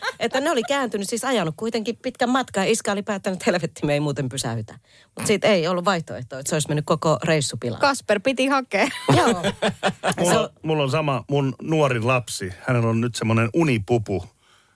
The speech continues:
Speaker 3: Hän ei nuku ilman sitä, ei missään. Se on aina niinku, on se sitten, me lähdetään kylään mökille,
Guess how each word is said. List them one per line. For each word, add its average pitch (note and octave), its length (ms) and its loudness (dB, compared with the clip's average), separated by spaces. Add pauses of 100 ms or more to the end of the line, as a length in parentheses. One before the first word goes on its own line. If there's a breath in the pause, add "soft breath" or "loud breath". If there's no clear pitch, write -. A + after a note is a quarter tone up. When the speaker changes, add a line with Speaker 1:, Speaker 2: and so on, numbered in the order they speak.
(160 soft breath)
Speaker 3:
Hän C3 200 6
ei B2 140 2 (240)
nuku D#3 380 0
ilman C#3 320 4
sitä, G#2+ 240 0
ei A2+ 100 2
missään. G#2+ 520 -2
Se A#2 100 0
on C3+ 100 4
aina B2+ 320 2
niinku, F2+ 440 -4 (420)
on C#3 120 4
se A2+ 100 0
sitten, A#2 320 -2 (100)
me C#3+ 120 -2
lähdetään A2+ 360 2
kylään D3+ 320 4
mökille, C3 400 0